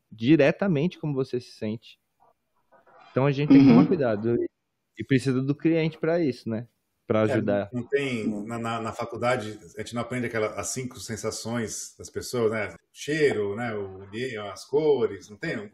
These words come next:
Speaker 3: tato, não tem? As coisas de como a pessoa
Speaker 2: Uhum.
Speaker 3: se comporta dentro do ambiente, que ela sente.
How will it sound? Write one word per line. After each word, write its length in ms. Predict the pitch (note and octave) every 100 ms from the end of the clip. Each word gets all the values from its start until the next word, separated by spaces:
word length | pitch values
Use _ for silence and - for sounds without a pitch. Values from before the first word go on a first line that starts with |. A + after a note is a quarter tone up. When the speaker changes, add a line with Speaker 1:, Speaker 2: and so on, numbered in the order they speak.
| -
Speaker 3:
tato, 340 | C3+ C3+ -
não 80 | G#2
tem? 200 | D3 C#3 - _ _ _
As 80 | -
coisas 200 | B2 A2
de 60 | G2+
como 280 | C3+ C3+ A#2+
a 240 | A2 -
pessoa 240 | - A#2+ A#2+
Speaker 2:
Uhum. 60 |
Speaker 3:
se 80 | C3
comporta 440 | A2+ - A2+ G#2+
dentro 180 | G#2 G#2 -
do 160 | G#2+
ambiente, 440 | G2 G#2 B2 A#2 -
que 80 | A#2
ela 120 | G2+
sente. 320 | G2+ C#3+ C3+